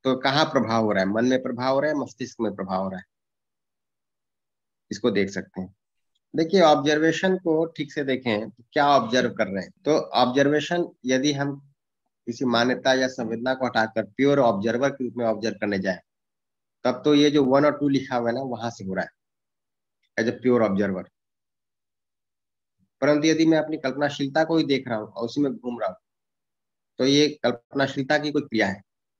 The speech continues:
तो observe तो हम कर रहे हैं, परंतु क्या observe कर रहे हैं, कैसे observe कर रहे हैं,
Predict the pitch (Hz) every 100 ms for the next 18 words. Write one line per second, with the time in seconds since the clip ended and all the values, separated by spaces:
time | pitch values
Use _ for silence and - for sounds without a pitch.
0 | _ _ 131 123 147 160 165 160 156 143
1 | 117 95 - _ 117 127 - 131 131 147
2 | 147 135 135 123 123 120 120 - 143 131
3 | - 120 110 107